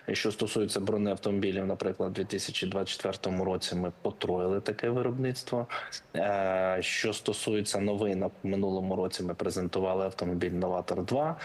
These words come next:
е, в цьому році почали його серійне виробництво. В цьому році ми презентували на виставці в Польщі М С П О,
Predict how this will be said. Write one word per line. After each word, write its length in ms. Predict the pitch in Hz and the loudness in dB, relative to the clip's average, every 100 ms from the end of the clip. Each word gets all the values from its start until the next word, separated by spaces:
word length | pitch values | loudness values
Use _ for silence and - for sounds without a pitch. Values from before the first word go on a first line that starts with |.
| - - - | -10 -8 -2
е, 160 | 92 | 0
в 80 | 85 | 0
цьому 320 | - 107 98 | 0 2 4
році 260 | 104 - - | 2 2 0
почали 360 | 92 - 92 | -2 0 0
його 200 | 92 95 | 0 0
серійне 380 | 87 90 90 92 | -2 0 0 0
виробництво. 580 | 185 92 87 87 - 85 | 0 -2 -2 -4 -4 -6
В 100 | - | -4
цьому 380 | - 123 135 139 | -2 0 2 2
році 280 | 135 131 123 | 2 0 -4
ми 140 | 110 | -4
презентували 640 | 90 92 95 87 92 90 90 | -2 -2 -2 0 0 2 2
на 100 | 90 | 0
виставці 500 | 95 - 87 - 87 | 0 -2 -4 -2 -4
в 120 | - | -4
Польщі 460 | - 98 90 - | -2 0 0 -2
М 140 | 90 92 | -2 -2
С 120 | - | -2
П 140 | - | -2
О, 200 | 113 143 | -2 -2